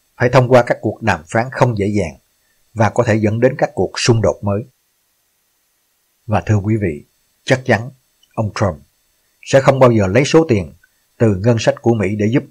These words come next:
Palestine, mà là thu thập từ các nhà tài trợ, chủ yếu từ các nước vùng vịnh và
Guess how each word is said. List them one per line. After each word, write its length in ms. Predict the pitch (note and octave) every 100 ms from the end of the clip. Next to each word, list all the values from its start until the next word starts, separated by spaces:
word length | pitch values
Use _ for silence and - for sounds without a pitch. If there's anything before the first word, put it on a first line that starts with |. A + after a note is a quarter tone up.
| A2
Palestine, 480 | G2+ G2 - G2+ D#2+ _ _ _ _ _ _ _ _
mà 120 | A2 A#2
là 160 | A2
thu 220 | G#2 D#3 B2+
thập 160 | A2+ -
từ 100 | G#2
các 180 | C3 C3
nhà 180 | G#2+ E2
tài 280 | - F#2+ E2
trợ, 220 | E2+ D2+ D#2+ _ _ _ _ _ _ -
chủ 160 | A2+
yếu 160 | C3 E3
từ 140 | B2 G2+
các 180 | C3
nước 180 | C#3 E3
vùng 260 | G#2+ G#2+ F2+
vịnh 240 | F2+ E2+ - _ _ _
và 320 | F#2+ G2+ E2